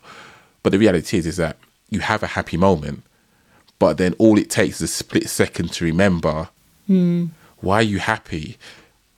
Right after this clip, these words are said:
Speaker 1: This could be the last, I don't wanna think about that."
Speaker 2: Yeah,
Speaker 1: But
Speaker 2: yeah,
Speaker 1: it,
Speaker 2: yeah.
Speaker 1: the thought's already there.
Speaker 2: Yeah.
Speaker 1: And now you're, that smile becomes a wry smile to then
Speaker 2: Mm.
Speaker 1: suddenly a frown. And the way I see it is when I'm not in a good mood or I'm very sad,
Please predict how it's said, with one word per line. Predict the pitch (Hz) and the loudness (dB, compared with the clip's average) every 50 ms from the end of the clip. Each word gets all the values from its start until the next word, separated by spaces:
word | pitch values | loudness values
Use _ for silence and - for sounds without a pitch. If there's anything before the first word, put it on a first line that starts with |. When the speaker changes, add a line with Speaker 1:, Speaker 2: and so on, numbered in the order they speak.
| _ _ | _ _
Speaker 1:
This | - 98 85 - | 2 2 2 2
could | - - 107 - - | -2 -2 -4 -2 0
be | 98 95 | -2 0
the | 92 92 | 2 2
last, | 92 95 95 95 90 - - _ _ _ | 2 4 4 4 2 0 -10 _ _ _
I | - | -12
don't | - - 101 87 | -2 0 0 0
wanna | 80 85 80 | 0 -2 -4
think | - - 104 107 - | -2 -2 -2 -2 -2
about | - - 80 - 202 | -2 -2 0 2 2
that." | 202 214 | 2 2
Speaker 2:
Yeah, | 208 196 | 4 4
Speaker 1:
But | 190 - 190 | 4 2 2
Speaker 2:
yeah, | 185 | 2
Speaker 1:
it, | 180 175 180 | 2 0 0
Speaker 2:
yeah. | 170 | 2
Speaker 1:
the | - 110 | 0 -2
thought's | 101 - - 123 117 107 - - | -2 2 4 4 4 4 4 0
already | 71 95 98 92 82 82 | 0 2 0 2 0 -2
there. | 78 - 98 90 78 73 71 - - | 2 2 4 4 4 2 -2 -4 -4
Speaker 2:
Yeah. | 190 185 185 180 - 180 165 147 _ _ _ _ _ _ | -4 -2 -2 -2 -4 -4 -8 -10 _ _ _ _ _ _
Speaker 1:
And | 208 196 190 | -2 0 0
now | 202 - 98 90 | 0 0 0 0
you're, | 92 87 90 90 - - | 0 0 -2 -4 -2 -2
that | 92 92 - | -2 -2 -2
smile | - - - 101 98 98 95 92 90 | -2 -6 -2 0 2 4 4 4 2
becomes | 85 87 - - 87 82 78 | 2 0 -4 -6 -6 -4 -4
a | 80 | -2
wry | 78 85 87 87 85 85 | 2 2 4 4 2 0
smile | - - - 85 85 82 80 80 80 80 | -2 -6 -4 -2 -2 0 0 -2 -2 -4
to | - - - 90 | -6 -6 -6 0
then | 80 95 92 92 | 0 2 2 2
Speaker 2:
Mm. | 90 87 | 0 -2
Speaker 1:
suddenly | 78 82 82 85 85 80 | -4 -6 -6 -6 -6 -6
a | 76 | -6
frown. | - - - 90 87 85 82 82 82 87 - _ - - - - _ _ | -8 -4 0 0 2 2 2 0 -2 -4 -8 _ -20 -20 -20 -20 _ _
And | - 95 90 90 85 85 85 82 - _ _ _ _ _ _ _ _ _ _ _ _ _ _ _ - _ _ _ _ | -2 0 0 0 0 -2 -4 -8 -10 _ _ _ _ _ _ _ _ _ _ _ _ _ _ _ -20 _ _ _ _
the | - 110 | 0 4
way | 101 107 104 98 | 4 6 4 4
I | 92 87 | 2 0
see | - - - - | 0 -2 -2 -2
it | |
is | 82 87 | 0 2
when | 92 92 | 2 2
I'm | 98 98 | 2 0
not | - - | 0 -2
in | 85 | -4
a | 82 - - | -4 -4 -4
good | 90 80 | -4 -2
mood | 87 82 80 | -2 -2 0
or | 80 78 | -2 -4
I'm | 76 78 | -4 -4
very | 80 85 78 78 76 | -6 -4 -6 -4 -6
sad, | - - 104 87 76 73 76 - | 0 0 2 2 2 -2 -6 -10